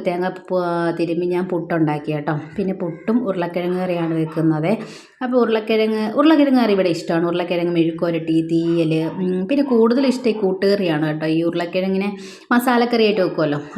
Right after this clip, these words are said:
അതാണ് ഇഷ്ടം. അത് എന്തിൻ്റെ കൂടെ വെച്ചാലും കഴിക്കും. ചോറിൻ്റെ കൂടെയോ ദോശത്തെ-, ദോശയുടെ കൂടെയോ പുട്ടിൻ്റെ കൂടെയോ അങ്ങനെയൊക്കെ. അപ്പോൾ പുട്ട് കണ്ടോ, നമ്മുടെ ഗ്ലാസ് പുട്ട് തന്നെയാണ് കേട്ടോ. നാലെണ്ണം, മൂന്നെണ്ണം ഞങ്ങൾക്ക് മൂന്ന് പേർക്കും ഒരെണ്ണം എക്സ്ട്രയും. പിന്നെ അതേ ചായയൊക്കെ കുടിക്കുന്നുണ്ട്.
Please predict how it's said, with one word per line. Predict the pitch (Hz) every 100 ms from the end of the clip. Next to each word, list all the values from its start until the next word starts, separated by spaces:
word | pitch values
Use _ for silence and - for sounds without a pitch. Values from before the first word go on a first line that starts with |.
| 214
അതാണ് | 240 190 165
ഇഷ്ടം. | - - - 175
അത് | 220 247 202 190
എന്തിൻ്റെ | 190 220 247 262
കൂടെ | 208 180
വെച്ചാലും | - 175 185 175
കഴിക്കും. | 160 160 165
ചോറിൻ്റെ | 175 160 185 208
കൂടെയോ | 175 180 170
ദോശത്തെ-, | 147 156 160 170 165
ദോശയുടെ | 160 160 175 190 208
കൂടെയോ | 170 170 165 156 - - -
പുട്ടിൻ്റെ | 202 202 190 190 202
കൂടെയോ | 175 175 180
അങ്ങനെയൊക്കെ. | 190 202 180 156 - - - 196
അപ്പോൾ | 233 226
പുട്ട് | 214 214 240
കണ്ടോ, | 214 180 180
നമ്മുടെ | 175 175 175
ഗ്ലാസ് | 190 202 202
പുട്ട് | 185 185 165
തന്നെയാണ് | 165 156 151
കേട്ടോ. | 151 156 165 175
നാലെണ്ണം, | 190 196 170 175 208 190
മൂന്നെണ്ണം | 196 214 185 175 247 254 - - -
ഞങ്ങൾക്ക് | 214 202 190
മൂന്ന് | 175 170 170
പേർക്കും | 156 202 - 277
ഒരെണ്ണം | 247 180 175 151
എക്സ്ട്രയും. | - - 139 - - _ _ _ _ -
പിന്നെ | 208 196 175
അതേ | 165 165
ചായയൊക്കെ | 160 156 165 175 170 160
കുടിക്കുന്നുണ്ട്. | 156 156 165 160 160